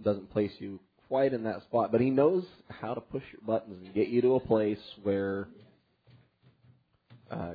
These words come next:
you, you personally are out of options. And, and everybody else at church is gonna look at you like, "Uh,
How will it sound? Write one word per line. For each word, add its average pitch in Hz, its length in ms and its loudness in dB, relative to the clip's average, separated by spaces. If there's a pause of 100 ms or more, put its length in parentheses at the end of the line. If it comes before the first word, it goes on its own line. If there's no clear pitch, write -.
you, 107 420 -2 (540)
you 117 140 -2
personally 98 760 0
are 101 160 -4
out 98 140 -6
of 95 80 -6
options. - 400 -6 (800)
And, 101 440 -4
and 104 160 -6
everybody 120 400 0
else 123 240 4
at 113 100 -8
church 107 260 -4
is - 80 -16
gonna 110 140 -4
look 113 160 -2
at 113 160 -2
you 110 100 -6
like, 101 260 -8 (120)
"Uh, 113 600 -10